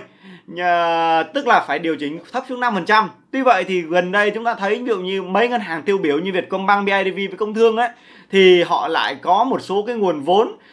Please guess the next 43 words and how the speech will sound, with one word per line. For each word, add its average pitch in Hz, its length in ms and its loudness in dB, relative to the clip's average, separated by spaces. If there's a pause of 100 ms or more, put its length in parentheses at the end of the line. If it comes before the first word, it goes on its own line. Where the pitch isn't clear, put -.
(160)
ờ, 160 280 -2
huy 220 180 2
động 185 220 2
được 170 280 2
từ 160 100 -4
việc 151 280 -4
bán 208 320 2
và 254 120 -6
phát 220 200 -10
hành 151 220 -4
cổ 135 180 -8
phần 156 200 0
của 135 80 -8
mình, 175 260 2 (240)
cũng 151 200 -4
như 214 160 2
là 170 120 0
huy 180 160 -4
động 156 180 -6
trái 170 140 -2
phiếu 220 400 4 (260)
và 135 400 2
huy 180 160 -2
động 143 280 -4
cái 190 140 -8
nguồn 180 260 -2
vốn 208 240 -2
bổ 147 140 0
sung 220 300 0
cho 190 80 -2
vốn 196 180 -2
cấp 247 120 2
một. 185 340 4
Do 214 200 4
đó 208 260 8
thì 202 60 -4
cái 202 140 -8 (100)
thông 214 200 -2
tư 220 100 -4
này 175 380 -4 (240)
thì 131 80 -12
nó 170 220 0
sẽ 180 300 -2